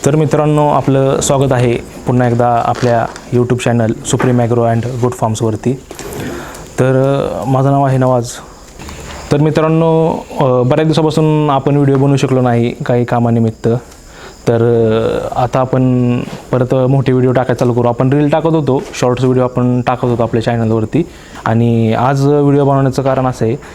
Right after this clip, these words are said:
की बऱ्याच आपल्या शेळीपालक मित्रांना सध्यामध्ये प्रॉब्लेम येत आहे किंवा, अ, कधीकधी एका दुसऱ्या शेळीमध्ये असा प्रॉब्लेम येतो की शेळ्या माजाव येत नाही. अ, काय कारण असतं त्यामागं,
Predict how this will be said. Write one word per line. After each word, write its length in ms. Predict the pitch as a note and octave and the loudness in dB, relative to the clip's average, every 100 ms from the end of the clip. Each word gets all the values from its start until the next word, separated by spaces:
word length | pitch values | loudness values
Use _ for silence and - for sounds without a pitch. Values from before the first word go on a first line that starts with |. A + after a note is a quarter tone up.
| - - | -20 -14
की 240 | - B2+ B2 | -2 2 2
बऱ्याच 360 | B2 C#3+ E3 | 2 0 0
आपल्या 600 | E3 D#3 D#3 D#3 D#3 D#3 - | 0 0 0 2 0 -2 -2
शेळीपालक 480 | - D3 D3 D3 C#3+ | 0 0 2 0 0
मित्रांना 1040 | D3 C#3+ C#3 C#3 C#3 C3+ C3+ C3+ C3+ - - - - | 0 0 0 0 0 2 2 2 0 -4 -10 -8 -4
सध्यामध्ये 440 | B2 B2+ B2 B2+ | 0 0 0 0
प्रॉब्लेम 380 | - D3 C3 C3+ | 0 0 2 0
येत 140 | B2+ | 0
आहे 220 | B2+ B2+ E3 - - - | 0 0 -4 -12 -20 -4
किंवा, 240 | D#3+ F3 C4+ - - | 0 0 -2 -8 -12
अ, 260 | - C#3+ C3+ C3+ - - | -2 2 2 -2 -8 -2
कधीकधी 520 | D#3 D3+ D3 D3+ D3+ | 0 0 2 2 2
एका 160 | D3 | 0
दुसऱ्या 220 | D3+ D3 C#3+ | -2 0 0
शेळीमध्ये 320 | D3+ C#3+ C3+ | 2 2 0
असा 120 | B2+ | -2
प्रॉब्लेम 380 | C3 C#3+ C3 C3 | -2 0 2 2
येतो 200 | C3+ C3 | 0 0
की 120 | B2 | -2
शेळ्या 320 | B2+ D3 C#3+ E3 - - - - C3+ | -2 0 0 -2 -6 -18 -18 -6 -2
माजाव 360 | D3+ D#3+ F3 | 0 2 2
येत 160 | D#3+ D#3+ | 0 0
नाही. 180 | A#2 G#2 - - - | -2 -2 -12 -20 -10
अ, 340 | - A2 G#2+ G#2+ - | -2 0 0 -2 0
काय 160 | D3 | 0
कारण 220 | D#3 D#3 | 2 0
असतं 180 | D#3+ D3 | 0 0
त्यामागं, 460 | D3 D3+ D3+ C#3 D#3+ | 0 2 2 2 0